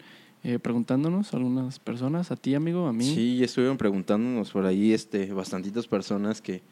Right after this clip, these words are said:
Speaker 2: cuándo ya se iban a estar subiendo estos podcasts a las plataformas. Y, pues, ya les digo que esperen próximamente,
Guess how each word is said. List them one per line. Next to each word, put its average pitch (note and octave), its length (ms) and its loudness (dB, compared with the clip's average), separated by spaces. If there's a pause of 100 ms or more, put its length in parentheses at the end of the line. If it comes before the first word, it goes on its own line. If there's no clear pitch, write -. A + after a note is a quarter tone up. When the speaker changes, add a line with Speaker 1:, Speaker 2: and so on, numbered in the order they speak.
(300)
Speaker 2:
cuándo G#2 240 0
ya G2+ 140 2
se - 100 -4
iban G2+ 180 0
a G2 40 -2
estar G2+ 400 0
subiendo F#2+ 720 0 (400)
estos - 260 -6
podcasts A2 560 -2
a F#2+ 380 0
las F#2 400 -2
plataformas. A#2+ 880 0 (400)
Y, C3 500 4 (120)
pues, G2 480 4
ya G2 360 4
les G2 160 0
digo G#2 180 4
que G2 100 -2
esperen G2+ 520 0 (420)
próximamente, G#2 760 0